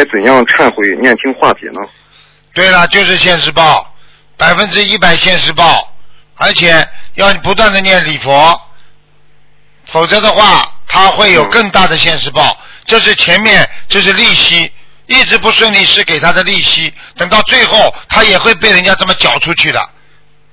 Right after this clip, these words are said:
Speaker 2: 听得懂了吗？
Speaker 1: 嗯，听懂了，听懂了。
Speaker 2: 好了。
Speaker 1: 嗯，他还需要那个念小房子吗？
Speaker 2: 要。
Speaker 1: 和念礼佛。
Speaker 2: 礼佛至少每天要念三遍。
Speaker 1: 嗯。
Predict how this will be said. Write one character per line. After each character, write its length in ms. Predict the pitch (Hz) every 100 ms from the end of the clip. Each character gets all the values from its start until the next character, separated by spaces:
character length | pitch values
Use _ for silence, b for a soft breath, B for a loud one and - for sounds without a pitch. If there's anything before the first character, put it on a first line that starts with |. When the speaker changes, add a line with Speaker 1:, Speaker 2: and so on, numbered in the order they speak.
| _
Speaker 2:
听 140 | - 190
得 80 | 208
懂 140 | 180
了 100 | 185
吗？ 260 | 190 190 - - - - - - -
Speaker 1:
嗯， 280 | 139 120 -
听 180 | - 143
懂 140 | 113
了， 80 | 98 - -
听 100 | 113
懂 80 |
了。 60 | 104
Speaker 2:
好 80 | 120
了。 320 | 131 131 123 _ _ _ _
Speaker 1:
嗯， 220 | 127 120 120 - _ -
他 140 | 165 156
还 160 | 156 156 -
需 60 | 165
要 180 | 143 135
那 100 | 147 139
个 60 | 123
念 180 | 147 127
小 160 | - 101
房 200 | 98 104
子 80 | 120
吗？ 100 | 104 - -
Speaker 2:
要。 120 | 185 190
Speaker 1:
和 60 | 123
念 220 | 117 107
礼 80 | 95 -
佛。 160 | 95 98 - - - - -
Speaker 2:
礼 220 | 160 180 160
佛 120 | 185 226
至 180 | - 247
少 220 | 180 185
每 180 | 185 170
天 140 | 160 208
要 120 | 196
念 180 | 190 185
三 220 | 190 185
遍。 260 | 185 165 - - - - - _ - - - - -
Speaker 1:
嗯。 100 | 123